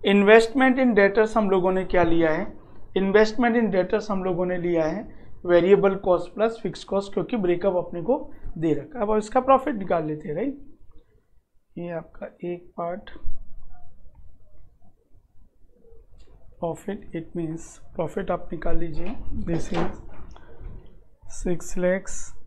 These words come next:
minus four lakhs minus six thousand minus fifty thousand minus seven five double zero, one thirty six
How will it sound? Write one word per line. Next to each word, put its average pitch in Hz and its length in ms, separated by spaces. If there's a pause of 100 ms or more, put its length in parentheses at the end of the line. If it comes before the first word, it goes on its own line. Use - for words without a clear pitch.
(160)
minus 165 480 (1800)
four 185 360
lakhs 196 380 (340)
minus 170 500 (1600)
six 170 300
thousand 175 680
minus 147 460 (180)
fifty 175 360 (100)
thousand 170 460
minus 156 420
seven 165 380
five 165 280
double 151 380
zero, 135 280 (520)
one 196 320 (100)
thirty 175 240
six - 320